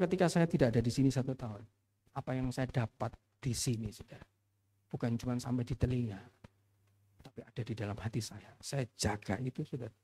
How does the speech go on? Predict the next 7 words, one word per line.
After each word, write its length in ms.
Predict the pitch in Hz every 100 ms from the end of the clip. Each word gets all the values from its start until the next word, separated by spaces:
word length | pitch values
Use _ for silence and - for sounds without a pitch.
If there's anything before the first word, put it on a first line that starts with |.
| _ _ _ _
Karena 160 | 156
kalau 240 | 160 151 147
enggak, 240 | 151 151
saya 320 | - 156 147 - _ _ _ -
mati. 320 | 123 - 123 - _ _ - _ _ _ _ _ - _ _ _ - _ _ _ - - - - -
Penghasilan 640 | 170 147 143 - 208 202
berkurang, 640 | 202 139 - 170 123 110